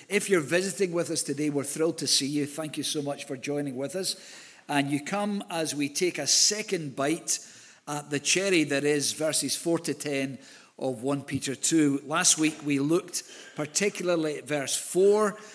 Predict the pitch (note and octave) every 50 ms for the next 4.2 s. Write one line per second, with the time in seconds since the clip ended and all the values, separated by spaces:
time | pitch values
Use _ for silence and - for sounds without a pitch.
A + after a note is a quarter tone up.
0 | - - - C3+ C3+ C3+ C#3+ D3 C#3+ C3 C3+ C#3+ C3+ B2+ - - - E3 D#3 -
1 | - - - C#3 B2+ C3 D3+ D#3+ E3+ F#3 F3+ - D3+ D3+ D3 D3+ C3 - - D#3
2 | D3+ D3 C#3+ C#3 C#3 C#3+ C#3 C3+ C3+ - D3+ D3 D3 D3+ D#3+ C#3 B2+ C#3 C3 A#2
3 | A2+ C3 B2 C3 C#3 D3+ D#3 D#3+ D3+ C#3 B2+ - - - - D#3+ D#3+ E3 E3+ F3
4 | E3+ F3 E3+